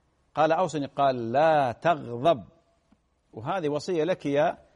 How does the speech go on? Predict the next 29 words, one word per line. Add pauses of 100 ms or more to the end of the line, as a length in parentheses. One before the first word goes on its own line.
(320)
أختي
أمة
الله
من
الكويت،
لا
تغضبين. (580)
الغضب
شعبة
من
الجنون، (840)
الغضب
شعبة
من
الجنون، (300)
وأي
إنسان
يغضب (460)
يندم (640)
إذا
تصرف
أثناء
الغضب (440)
بقول
أو
بفعل
أو
شيء،
يندم،